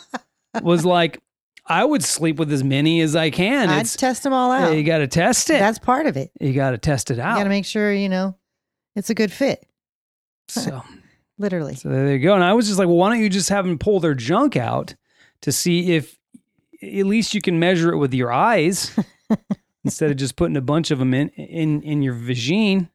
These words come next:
Speaker 2: You know what I'm
Speaker 1: Yeah.
Speaker 2: saying?
Speaker 1: Yeah, well.
Speaker 2: Antonio says, "Someone totally different tends to feel like a psychopath."
Speaker 1: Oh.
Speaker 2: He says, "My type is shorter, petite women with very dark hair." Very dark hair.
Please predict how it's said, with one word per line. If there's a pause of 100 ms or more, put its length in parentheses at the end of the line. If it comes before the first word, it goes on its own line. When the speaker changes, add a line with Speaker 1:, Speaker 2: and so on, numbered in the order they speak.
Speaker 2:
You
know
what
I'm
Speaker 1:
Yeah.
Speaker 2:
saying?
Speaker 1:
Yeah, (100)
well.
Speaker 2:
Antonio
says,
"Someone
totally
different
tends
to
feel
like
a
psychopath." (340)
Speaker 1:
Oh.
Speaker 2:
He
says,
"My
type
is
shorter,
petite
women
with
very
dark
hair."
Very
dark
hair.